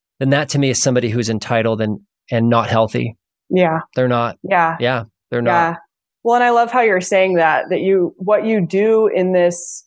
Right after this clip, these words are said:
Speaker 2: choice that you're making isn't taking accountability away. Sometimes it can feel like if
Speaker 1: Yeah.
Speaker 2: I, if I soften and,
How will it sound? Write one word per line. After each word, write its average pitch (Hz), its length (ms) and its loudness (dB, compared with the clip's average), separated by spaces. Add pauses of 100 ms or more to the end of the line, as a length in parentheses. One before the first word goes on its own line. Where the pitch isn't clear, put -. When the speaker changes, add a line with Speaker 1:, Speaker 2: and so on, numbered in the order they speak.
(140)
Speaker 2:
choice 196 360 -2
that 185 80 0
you're 170 160 2
making 156 480 0
isn't 208 320 0
taking 220 340 -2
accountability 185 640 0
away. 160 520 0 (260)
Sometimes 240 400 0
it 254 100 0
can 226 160 0
feel 214 180 0
like 185 180 2
if 185 120 -2
Speaker 1:
Yeah. - 180 -2
Speaker 2:
I, 233 440 2 (380)
if 202 140 0
I 226 180 2
soften 233 680 0
and, 196 240 0